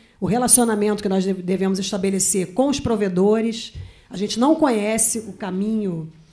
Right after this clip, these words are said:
de comunicação com os provedores dos serviços, né? Então, isso tudo tem a ver com capacitação, mas eu acredito também que o acesso a eles não é uma coisa muito facilitada. <clears throat> E aí talvez tivesse que passar por legislação também, né, doutor Pablo?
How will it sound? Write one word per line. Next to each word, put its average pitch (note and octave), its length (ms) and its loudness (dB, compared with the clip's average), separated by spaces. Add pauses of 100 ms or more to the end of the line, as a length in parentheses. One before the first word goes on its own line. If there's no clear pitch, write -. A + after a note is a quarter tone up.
(160)
de D#3+ 100 -12
comunicação G3+ 640 -6
com G3+ 120 -10
os G#3+ 100 -10
provedores F#3+ 640 -8
dos F3 100 -6
serviços, F#3 880 -6 (240)
né? G3+ 300 -4 (240)
Então, G4+ 120 -10
isso - 140 -8
tudo F#4 120 -4
tem F4+ 100 -6
a - 20 -4
ver D#4 140 -4
com D#4+ 40 -20
capacitação, D4+ 600 -4
mas C4+ 180 -2
eu C4 160 -6
acredito B3 460 -6
também C4 320 -4
que C#4+ 80 -4
o - 40 -2
acesso C4 600 2
a G3 60 -2
eles F#3 320 -4
não G#3 100 -6
é A3+ 100 -4
uma A3+ 140 -6
coisa G3+ 300 -6
muito F#3+ 360 -4 (600)
facilitada. G#3 1000 -4 (220)
<clears throat> A#3 600 -8 (400)
E A3+ 100 -4
aí A3 140 -2
talvez A#3+ 360 -4
tivesse A3+ 240 -6
que - 40 -10
passar G3+ 220 -6
por G#3+ 120 -2
legislação G#3 560 -2
também, G3+ 260 -4
né, G3+ 220 -6
doutor E3 220 -10
Pablo? D#3+ 400 -8